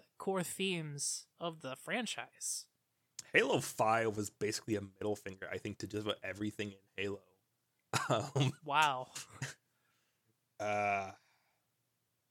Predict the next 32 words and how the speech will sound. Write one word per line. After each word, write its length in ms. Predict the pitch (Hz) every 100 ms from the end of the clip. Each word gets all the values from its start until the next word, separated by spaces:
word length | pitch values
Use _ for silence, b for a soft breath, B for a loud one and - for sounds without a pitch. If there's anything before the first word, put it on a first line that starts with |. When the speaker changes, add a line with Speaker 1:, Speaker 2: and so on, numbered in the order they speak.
| _ _
Speaker 2:
the 80 | 127
gameplay 760 | 117 127 147 160 - 143 147 143
was, 320 | 120 107 - _ _ _ _ -
I 100 | 117
mean, 240 | 123 123
it 100 | 143
wasn't, 340 | 139 160 139 -
like, 160 | 98 - _
awful, 340 | 101 107 - - _ _
but 100 | -
it 100 | 117
was 140 | 117 -
just 240 | - -
so 180 | 123 104 _ 95 -
bland 320 | 104 107 104
and 100 | 95
uninspired. 1000 | 87 101 101 - - 101 98 98 92 - _ _ _ _ _ _ _ _ -
Uh, 240 | 90 87
Halo 260 | 160 220 147
four 220 | - 127
was 260 | 101 92 - -
kind 160 | 107
of 80 | 98 - _
bland 180 | 110 104
and 80 | 104
uninspired 540 | 101 101 - 101 95 90
too, 100 | 110
but 120 | 101
at 80 | 104
least 200 | 135 127
had 120 | 120
a 100 | 107